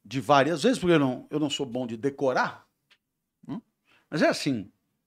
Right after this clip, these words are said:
O eterno retorno é uma espécie de, de régua de avaliação da vida. Só que essa régua de avaliação da vida é dada pela vida mesmo, não é dada pela comparação com,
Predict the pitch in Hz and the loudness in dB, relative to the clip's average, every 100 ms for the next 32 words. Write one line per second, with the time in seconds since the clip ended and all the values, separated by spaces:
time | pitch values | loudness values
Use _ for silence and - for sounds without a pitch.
0 | _ _ _ _ _ _ _ _ _ _ | _ _ _ _ _ _ _ _ _ _
1 | _ _ _ _ _ _ _ _ _ _ | _ _ _ _ _ _ _ _ _ _
2 | _ _ _ _ _ _ _ - 214 214 | _ _ _ _ _ _ _ 2 2 4
3 | 427 381 233 202 247 349 247 226 233 247 | 2 4 4 4 6 6 6 4 0 0
4 | - 320 320 294 233 220 196 160 180 - | 4 4 4 -4 -4 -4 -4 -2 -2 2
5 | 175 311 226 208 196 185 190 190 170 - | 4 4 6 4 4 4 6 6 2 0
6 | 139 139 180 165 285 190 143 110 _ _ | -4 -2 0 2 0 2 2 0 _ _
7 | _ _ _ _ _ _ - 392 415 403 | _ _ _ _ _ _ 0 0 2 0
8 | 381 254 262 208 196 196 185 196 175 - | 2 4 2 4 4 4 4 4 2 0
9 | 190 208 185 311 349 294 269 320 370 - | -2 0 0 0 0 2 6 4 4 2
10 | 311 440 175 320 330 175 202 151 135 143 | 4 4 6 4 4 2 2 2 -2 0
11 | 226 311 170 226 254 202 139 - _ 190 | 2 2 4 4 8 6 6 0 _ 4
12 | 214 208 185 175 165 139 - 175 165 - | 6 4 0 4 4 4 2 0 0 -2
13 | 156 143 143 123 101 | 0 2 2 0 -6